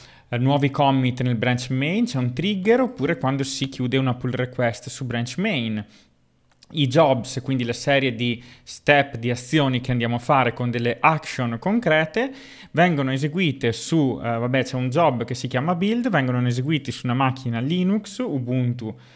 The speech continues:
Ultima versione, dovrebbe essere la ventidue, che cosa viene fatto? Viene fatto un checkout, mi sta bene, viene configurato il dot net alla versione sei, mi va benissimo.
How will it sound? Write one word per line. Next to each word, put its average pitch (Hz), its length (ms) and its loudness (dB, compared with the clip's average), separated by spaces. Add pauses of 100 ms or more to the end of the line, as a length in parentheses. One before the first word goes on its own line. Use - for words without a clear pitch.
(220)
Ultima 147 360 0
versione, 202 760 -2 (300)
dovrebbe 117 260 0
essere 139 240 0
la 131 80 2
ventidue, 190 600 0
che 135 160 -2
cosa 135 220 0
viene 123 200 0
fatto? 120 400 -2
Viene 127 160 0
fatto 156 300 0
un 123 180 -2
checkout, 151 640 0
mi 123 240 0
sta 202 260 0
bene, 165 500 0 (300)
viene 151 220 4
configurato 165 800 2
il 117 80 0
dot 123 180 0
net 131 400 -2
alla 165 220 4
versione 123 400 -2
sei, 113 360 0
mi 156 140 -2
va 143 140 0
benissimo. 220 720 0